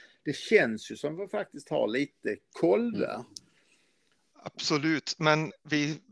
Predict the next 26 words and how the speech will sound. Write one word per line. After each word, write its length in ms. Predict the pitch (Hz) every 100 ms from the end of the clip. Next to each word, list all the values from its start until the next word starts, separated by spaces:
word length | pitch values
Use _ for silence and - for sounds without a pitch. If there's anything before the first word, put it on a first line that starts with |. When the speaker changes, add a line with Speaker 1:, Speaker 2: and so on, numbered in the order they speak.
| 156 -
Speaker 3:
här 260 | 139 139
är 100 | 165
det 60 | 202
ju 40 |
inte 160 | 214 208
frågan 520 | - - 156 135 123
om 140 | 127 117
att 140 | -
vi 140 | 113 113
vill 120 | -
släppa 680 | - 165 156 - _ 170 202
Mubama. 680 | 220 214 196 117 - - - - - _
Vi 220 | 131 156
vill 180 | 220 202
ju 60 |
skriva 420 | - 214 190 147
ett 120 | 143 -
nytt 200 | 127 -
kontrakt 420 | 147 - - -
Speaker 1:
Ja, 160 | 127 214
Speaker 3:
med 60 | 220 220
Speaker 1:
och 80 | 190
det 80 |
Speaker 3:
Mubama. 60 | 196
Speaker 1:
ville 300 | 175 226
vi 100 | 233